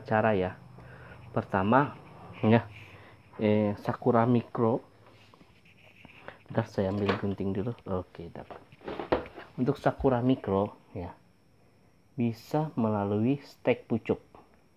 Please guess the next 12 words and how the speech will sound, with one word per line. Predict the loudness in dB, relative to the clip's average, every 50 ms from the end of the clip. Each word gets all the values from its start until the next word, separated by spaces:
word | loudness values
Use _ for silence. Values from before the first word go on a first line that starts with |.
| _ _ -20 -20 -20 _ _ _ -10 -10
Misalnya | -10 -6 -4 -4 -2 0 0 0
ya, | -2 -2 -4 -8 -12 -16
saya | -14 -12 -8 -6 -6 -4 -4 -6 -8 -8
contohkan | -10 -10 -8 -8 -10 -10 -8 -10 -10
saja | -10 -12 -10 -6 -4 -4 -4 -4
ya, | -8 -12
stek | -20 -16 -6 -6 -6 -6 -6 -8
pucuk | -8 -8 -6 -6 -6 -4
itu. | -4 -6 -4 -4 -6 -6 -6 -10 _ _ _ _ _ _ -20 _ _ -20 -20 -20 -20 _ _ -8
Misalnya | -8 -8 -6 -6 -4 -4 -4 -6
di | -6 -6
sini | -2 0 0 0